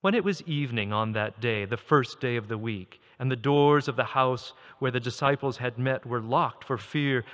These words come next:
of the Jews, Jesus came and stood among them and said, "Peace be with you."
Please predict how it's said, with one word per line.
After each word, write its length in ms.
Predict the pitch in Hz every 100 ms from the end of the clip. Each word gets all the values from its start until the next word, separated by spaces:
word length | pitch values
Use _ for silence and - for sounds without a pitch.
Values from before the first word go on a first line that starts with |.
| -
of 140 | 113
the 60 | 117
Jews, 500 | 139 143 127 110 - - - _ _
Jesus 400 | - 165 160 160
came 500 | - 160 151 127 113 104 -
and 120 | 131
stood 360 | - - 165 165
among 340 | 147 151 165
them 260 | 117 98 98
and 160 | 107
said, 540 | - - 117 110 107 - _ _ _ _ _ _ _ _ _ _ _ _ _ _ _
"Peace 300 | 156 139 -
be 160 | 123
with 200 | 117 117
you." 220 | 92 85